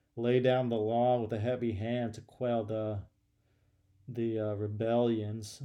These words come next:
Um, even then, it w-, it's just, so then we're talking, I think that was, like, seventy A D when that happens. Um, obviously in the days of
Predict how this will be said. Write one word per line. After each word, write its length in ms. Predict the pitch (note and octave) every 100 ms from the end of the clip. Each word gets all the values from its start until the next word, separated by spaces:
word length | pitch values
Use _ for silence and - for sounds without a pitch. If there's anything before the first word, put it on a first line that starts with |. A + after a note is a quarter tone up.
| C3
Um, 580 | A#2+ A#2 A#2 A#2 A#2+ - _ _ _
even 440 | C#3 C3 A2+ G#2+ G#2
then, 460 | G#2+ A2+ A2+ A2 G#2
it 120 | A#2
w-, 180 | - - -
it's 240 | A#2+ A2+
just, 500 | - A2+ - - _
so 340 | - B2 A#2 -
then 240 | B2+ A#2
we're 100 | A2+
talking, 400 | G#2+ A2+ A2 A2
I 40 | G#2+
think 140 | A2
that 100 | A2+
was, 120 | G#2+
like, 160 | A2+ -
seventy 720 | - - G#2 G#2 G#2+ A2 A2+
A 220 | A2+ A2
D 540 | G#2 G#2+ A2 A2+ A#2+ - _ _ _ _
when 180 | A#2 A2
that 180 | A2+ A2
happens. 760 | A2 A#2 A#2 B2 B2+ A#2 - _ C#3+
Um, 300 | A#2 - -
obviously 400 | - A2+ G#2+ G2+
in 60 | A2+
the 60 | G2+
days 460 | G2+ G#2+ G#2+ G2
of 160 | G#2